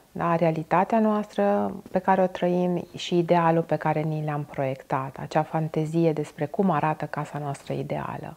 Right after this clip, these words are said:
Și de cele mai multe ori, aici apar cele mai multe situații când noi ne, uh, ducem în experiența pe care am primit-o și din partea familiei noastre, din partea familiei de origine, de, da? Deci transgenerațional cumva,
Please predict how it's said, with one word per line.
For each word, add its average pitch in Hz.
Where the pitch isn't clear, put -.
Și -
de 190
cele 208
mai 220
multe 202
ori, 202
aici 190
apar 185
cele 185
mai 180
multe 180
situații 175
când 180
noi 175
ne, 180
uh, 170
ducem 180
în 180
experiența 175
pe 170
care 170
am 165
primit-o 170
și 165
din 165
partea 156
familiei 165
noastre, 156
din 165
partea 156
familiei 156
de 156
origine, 156
de, 143
da? 156
Deci 156
transgenerațional 165
cumva, 151